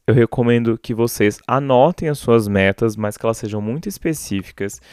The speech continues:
E anotem de verdade, viu? Porque quando a gente põe no papel,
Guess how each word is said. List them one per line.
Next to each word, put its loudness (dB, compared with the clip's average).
E 0
anotem 0
de -2
verdade, 0
viu? -4
Porque -12
quando -4
a 0
gente -4
põe 0
no -4
papel, 2